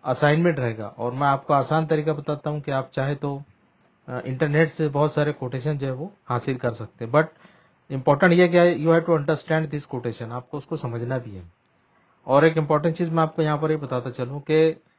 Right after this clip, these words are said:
ये जो ब्रिज course की activities है, उसकी जो PDF file है, उसके, अ, link जो मैं description में दे रहा हूँ, आप उसको जो है download कर सकते हैं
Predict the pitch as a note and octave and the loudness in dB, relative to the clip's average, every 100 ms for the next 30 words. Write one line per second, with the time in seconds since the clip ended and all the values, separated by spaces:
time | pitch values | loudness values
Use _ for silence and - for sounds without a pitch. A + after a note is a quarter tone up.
0 | _ C3 D3 D#3+ D3+ D3+ D#3+ D#3 D3+ D#3 | _ -8 -2 0 2 0 0 -2 -2 -2
1 | D#3 C#3+ B2+ B2 B2 D3+ C3+ A#2 A2+ - | 0 0 -2 -8 -4 -4 -2 -4 -4 -6
2 | D3 D3+ C3 C3 D#3 - B2+ A#2+ G2 - | -4 -2 -2 0 0 0 -2 -2 -10 -16
3 | _ _ _ B2+ - E3 C#3+ - F#2 A#2+ | _ _ _ -16 -4 -4 -4 -12 -12 -4
4 | B2+ A#2+ A#2 A#2+ E3+ E3 D#3+ E3 D#3+ C3+ | -2 0 -2 0 0 0 0 2 0 -2
5 | - C3 A#2+ E3 D#3+ D3 C#3 B2 B2+ - | -4 -6 -2 0 0 0 -2 -2 -6 -14
6 | _ _ _ A#2+ C#3+ C#3+ D3+ D3 D3 D3 | _ _ _ 2 2 2 -4 -2 -2 -4
7 | - A#2+ - D#3 D3 C#3+ F3 - _ _ | -8 -16 -4 -2 0 0 -2 -10 _ _
8 | B2 C3 C3+ E3 E3 C#3+ - B2+ C#3+ D3 | 2 4 6 2 2 -2 -2 -10 -8 -10
9 | E3 | -10